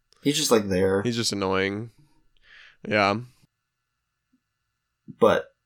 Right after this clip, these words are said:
Speaker 1: anyway, Ragnarok's good, though.
Speaker 2: Ragnarok's really good. Somebody, somebody, uh,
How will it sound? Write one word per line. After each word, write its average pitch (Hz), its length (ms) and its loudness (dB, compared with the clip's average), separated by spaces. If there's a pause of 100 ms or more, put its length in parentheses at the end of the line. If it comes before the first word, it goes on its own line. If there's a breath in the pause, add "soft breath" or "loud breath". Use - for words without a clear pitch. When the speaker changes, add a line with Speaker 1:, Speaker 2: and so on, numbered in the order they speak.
(800)
Speaker 1:
anyway, 113 400 0 (300)
Ragnarok's 208 580 2
good, - 200 -4
though. 139 320 0 (260)
Speaker 2:
Ragnarok's 139 500 2
really 113 240 2
good. 104 380 0 (1500 soft breath)
Somebody, 190 680 6 (160)
somebody, 196 720 4 (220)
uh, 113 760 6